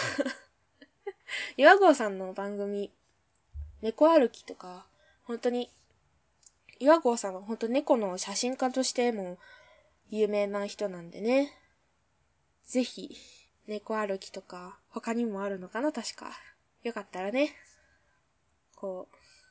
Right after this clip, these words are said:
ディーブイディーも猫歩きは確か出てると思うんで、よかったら見てください。はい。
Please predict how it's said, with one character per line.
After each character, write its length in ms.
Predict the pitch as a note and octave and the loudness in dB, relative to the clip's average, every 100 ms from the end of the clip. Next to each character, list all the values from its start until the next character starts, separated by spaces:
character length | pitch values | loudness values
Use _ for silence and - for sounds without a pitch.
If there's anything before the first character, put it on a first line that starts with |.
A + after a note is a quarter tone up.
| _ _ - | _ _ -2
デ 80 | C4+ | 2
ィ 60 | |
ー 40 | D4+ | 4
ブ 100 | E4 | 4
イ 20 | |
デ 80 | E4+ | 4
ィ 60 | |
ー 40 | C#4 | 2
も 220 | F#3+ F3 - - - - | -2 -12 -18 -20 -16 -10
猫 200 | G#3 B3+ | -2 0
歩 160 | B3 | 0
き 140 | A#3 F3+ | -2 -8
は 100 | F#3 | -12
確 200 | G#3 - | -10 -8
か 100 | F#3 | -4
出 120 | A3 | -4
て 120 | G#3 | -4
る 100 | F3+ | -8
と 80 | F#3 | -10
思 180 | F#3+ F#3 | -10 -12
う 40 | |
ん 60 | F3 | -14
で、 180 | - - _ | -18 -20 _
よ 80 | A3 | -12
か 100 | G3+ | -10
っ 40 | F#3+ | -12
た 120 | - | -12
ら 120 | - - - | -14 -16 -16
見 100 | F#3+ | -14
て 120 | E3 | -12
く 120 | - | -12
だ 140 | F#3+ | -12
さ 240 | G3+ - C#4+ | -10 0 0
い。 100 | - _ _ _ _ _ _ _ _ _ _ _ _ _ _ _ _ _ _ _ _ _ _ _ _ | 0 _ _ _ _ _ _ _ _ _ _ _ _ _ _ _ _ _ _ _ _ _ _ _ _
は 160 | - A#3+ | -6 -4
い。 100 | - | -4